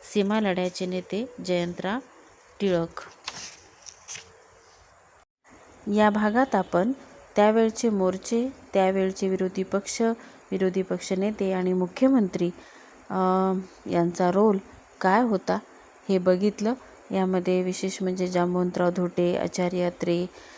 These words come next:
अ, यांची माहिती दिलेली आहे. जांबवंतरावांनी घेतलेली उडी, जी जांबवंत उडी म्हणून गाजली,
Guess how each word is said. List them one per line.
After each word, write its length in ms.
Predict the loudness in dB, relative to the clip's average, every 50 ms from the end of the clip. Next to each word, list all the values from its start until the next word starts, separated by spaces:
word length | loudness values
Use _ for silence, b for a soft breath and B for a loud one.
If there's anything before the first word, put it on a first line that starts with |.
| B B B B -4
अ, 40 | 0
यांची 580 | 0 2 2 2 2 0 0 -2 -2 -4 -4
माहिती 380 | -2 -2 0 -2 -2 -2 -4 -4
दिलेली 460 | -4 -2 -2 0 0 0 0 0 0
आहे. 240 | 0 0 -2 -4 -6 -8 B B B B B B B B -14 -4 0
जांबवंतरावांनी 840 | 2 2 2 2 0 0 0 2 4 4 4 4 2 2 2 0 0
घेतलेली 520 | 0 -2 -2 0 0 0 2 2 2 0
उडी, 360 | 2 0 2 2 2 0 0 -2 B B B B -12 -4 -2
जी 100 | -2 2
जांबवंत 560 | 4 4 4 4 4 4 4 4 4 4 4
उडी 240 | 4 4 6 6 6
म्हणून 300 | 6 6 6 6 6 4
गाजली, 520 | 4 6 6 6 4 4 2 0 0 0